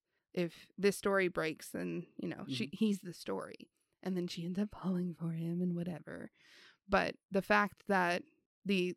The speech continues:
Speaker 1: editor-in-chief, I guess, picked her, the white girl of the interns, to go overseas,
Speaker 2: Maybe.
Speaker 1: theoretically.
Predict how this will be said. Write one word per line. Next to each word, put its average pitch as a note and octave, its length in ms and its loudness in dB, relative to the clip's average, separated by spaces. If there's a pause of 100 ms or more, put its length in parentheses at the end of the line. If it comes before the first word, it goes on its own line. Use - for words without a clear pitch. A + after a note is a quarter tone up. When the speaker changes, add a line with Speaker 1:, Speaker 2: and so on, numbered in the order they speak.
Speaker 1:
editor-in-chief, F#3+ 840 2
I - 80 -4
guess, G#3 380 -2 (120)
picked - 300 0
her, G#3+ 340 8
the F#3 120 4
white F#3+ 500 4
girl F3+ 440 2
of F3 280 -4
the E3+ 80 -4
interns, E3+ 840 -6 (580)
to F#3 220 2 (220)
go G3 360 4
overseas, G#3+ 1200 0
Speaker 2:
Maybe. G#3 180 -2
Speaker 1:
theoretically. F3+ 640 2